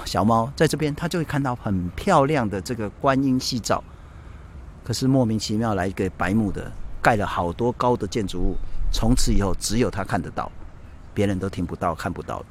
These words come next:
可是我还是想问，真的没有办法吗？也许我们有一个倡议的制度，也许有一个像是你所发起的联署的一个行为，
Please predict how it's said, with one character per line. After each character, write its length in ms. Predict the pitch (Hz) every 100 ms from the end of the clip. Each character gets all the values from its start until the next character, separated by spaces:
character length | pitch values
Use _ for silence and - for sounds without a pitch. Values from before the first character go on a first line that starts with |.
| - - -
可 100 | -
是 120 | 147 247
我 80 |
还 100 | 127
是 80 | 175
想 220 | 190 -
问， 140 | 143 135 - - -
真 220 | - 240 240
的 80 |
没 120 | 156 220
有 120 | 151
办 260 | - 208
法 220 | 156 104 87
吗？ 180 | 92 - - -
也 180 | - 165
许 220 | 226 -
我 180 | 139 110
们 180 | 107 113
有 140 | 107
一 80 | 147
个 360 | 175 147 123 113 - - -
倡 240 | - 214
议 120 | 180
的 100 | 107
制 220 | 101 - 120
度， 240 | 127 87 - - - -
也 200 | - 151
许 240 | 247 - 147
有 160 | 101
一 80 | 123
个 300 | 147 131 104
像 200 | 95 147
是 400 | 135 131 113 92 -
你 160 | 110 107
所 200 | 101 104
发 240 | - 143
起 200 | 147 -
的 260 | 92 87 - - - -
联 280 | 113 110 143
署 240 | 214 143 101
的 140 | 101
一 120 | 113
个 320 | 117 107 90 87
行 300 | - 107 135
为， 240 | 92 78